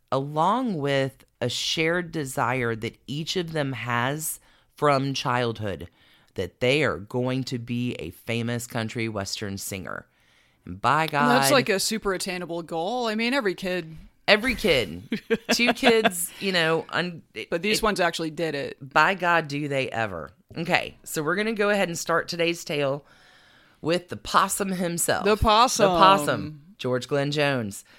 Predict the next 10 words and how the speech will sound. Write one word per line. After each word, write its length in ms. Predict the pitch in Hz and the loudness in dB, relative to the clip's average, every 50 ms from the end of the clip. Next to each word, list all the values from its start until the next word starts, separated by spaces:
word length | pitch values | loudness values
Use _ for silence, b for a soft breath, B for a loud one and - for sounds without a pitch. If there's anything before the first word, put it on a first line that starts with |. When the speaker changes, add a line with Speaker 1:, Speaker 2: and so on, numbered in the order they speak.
| B B B B B B B B | B B B B B B B B
Speaker 1:
The 80 | - 143 | -8 -6
possum 440 | - 190 190 202 226 - 247 233 220 | 0 2 2 2 2 2 -2 -2 -2
is 160 | 185 165 160 | -2 -4 -4
one 180 | 160 156 156 156 | -4 -2 0 0
of 100 | 160 160 | 0 -2
his 180 | 175 165 - 165 | -2 -4 -4 -2
little 180 | 165 160 165 160 | -2 0 0 0
nicknames, 760 | 147 143 139 143 135 131 131 131 127 135 131 - - - - _ - | 0 -2 -2 0 0 2 2 2 0 -2 -2 -4 -6 -8 -10 _ -12
like, 120 | 127 131 131 _ _ _ | -12 -12 -12 _ _ _
beady-eyed 760 | - 143 151 151 151 151 147 143 139 139 139 139 139 139 139 | -6 -4 -2 0 2 2 4 4 2 0 0 -2 -6 -8 -10